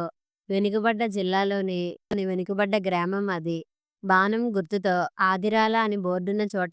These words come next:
బస్సును రెండు నిమిషాలు ఆపాడు డ్రైవర్. భారంగా ఓ చేతిలో సంచి, మరో చేత్తో కూతుర్ని పట్టుకొని బస్సు దిగింది కాంతమ్మ.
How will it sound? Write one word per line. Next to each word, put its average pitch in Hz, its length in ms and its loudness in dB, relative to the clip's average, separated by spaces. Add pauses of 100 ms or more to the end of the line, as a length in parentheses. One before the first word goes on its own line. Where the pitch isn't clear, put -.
బస్సును 175 480 0
రెండు 202 220 0
నిమిషాలు 185 480 0
ఆపాడు 180 560 2
డ్రైవర్. 170 500 -4 (480)
భారంగా 202 720 4
ఓ 202 180 0
చేతిలో 196 520 -2
సంచి, 185 560 -2
మరో 202 280 0
చేత్తో 190 420 -2
కూతుర్ని 208 520 0
పట్టుకొని 190 600 -2
బస్సు 185 280 -2
దిగింది 202 540 0
కాంతమ్మ. 170 640 -2